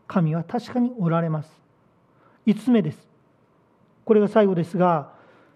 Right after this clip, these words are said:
神がおられる証拠、それはクリスチャン、私たちです。主イエス・キリストにお会いして、信じた人々は変えられました。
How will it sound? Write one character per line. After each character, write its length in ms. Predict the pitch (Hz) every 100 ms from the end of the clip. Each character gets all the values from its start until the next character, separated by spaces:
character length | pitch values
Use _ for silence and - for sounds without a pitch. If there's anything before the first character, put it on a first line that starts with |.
| _ -
神 240 | 262 240
が 100 | 190
お 140 | 175 196
ら 120 | 196
れ 100 | 196
る 80 | 180
証 200 | 233 214
拠、 220 | 214 208 -
そ 80 | 247
れ 80 |
は 80 | 233
ク 180 | 226 302
リ 100 | 311
ス 100 | -
チ 80 | 202
ャ 40 |
ン、 60 | 180
私 340 | 240 339 320
た 120 | 294
ち 120 | - 156
で 140 | 143
す。 160 | - _ _ _ _ _ _ _ _ _ _ _ _ _ _ _ _ _ _ _ _ _ _ _ _ _ _
主 420 | - - 254 262 - _ _ _ _ _ -
イ 140 | 175
エ 80 | 233
ス・ 140 | -
キ 140 | - 208
リ 120 | 220
ス 100 | -
ト 120 | 233
に 120 | 208
お 220 | 233 190
会 120 | 208 202
い 40 |
し 160 | - -
て、 400 | 240 180 147 - _ _ _ _ _ _
信 300 | - - 277
じ 120 | 214 -
た 100 | 147
人 300 | - 214 180
々 260 | 170 151
は 280 | 156 147 127 _ _ _ _ _ _ _ -
変 140 | 202
え 40 | 202
ら 100 | 190
れ 100 | 175
ま 120 | 170
し 120 | -
た。 160 | -